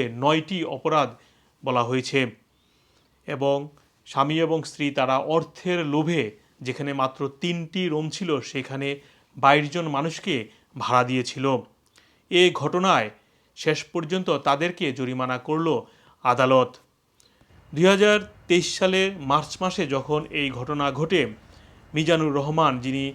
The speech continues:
বাংলাদেশে নোয়াখালী থেকে বেড়াতে এসেছিলেন, তিনিও ওই ফ্ল্যাটে উঠেছিলেন।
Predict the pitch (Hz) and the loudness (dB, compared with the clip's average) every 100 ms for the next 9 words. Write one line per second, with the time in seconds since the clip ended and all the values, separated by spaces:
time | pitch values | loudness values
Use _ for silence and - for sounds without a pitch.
0 | - - - 131 139 139 139 139 151 143 | -12 -20 -8 0 2 2 0 -4 -4 -4
1 | 135 131 131 147 143 160 160 143 123 127 | 0 -2 -2 -6 -6 -6 -4 -2 0 0
2 | 123 135 123 127 - 131 123 123 175 196 | 0 -4 -6 -8 -6 -6 -6 -6 -2 2
3 | 156 110 _ _ _ 175 160 - 147 147 | 2 -2 _ _ _ 0 0 4 2 4
4 | 170 131 120 139 139 139 | 0 -2 -4 -8 -2 0